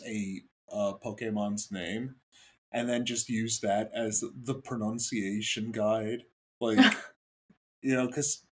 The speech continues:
Speaker 1: Pokemon
Speaker 2: Pikachu.
Speaker 1: pronunciation, yeah. Pokemon pronunciation is, like, my biggest fear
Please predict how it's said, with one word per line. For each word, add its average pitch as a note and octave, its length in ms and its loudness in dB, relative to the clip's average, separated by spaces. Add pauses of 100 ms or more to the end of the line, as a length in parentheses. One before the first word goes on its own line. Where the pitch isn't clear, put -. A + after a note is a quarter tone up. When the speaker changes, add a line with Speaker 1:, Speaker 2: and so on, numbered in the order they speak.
(360)
Speaker 1:
Pokemon G#3 400 12
Speaker 2:
Pikachu. - 20 10
Speaker 1:
pronunciation, D3 1000 10
yeah. G#2+ 340 4 (400)
Pokemon C4+ 360 8
pronunciation C3 800 6
is, G2+ 180 0
like, G#2 220 0
my A#2+ 440 2 (260)
biggest A#2+ 480 6
fear G2 480 -2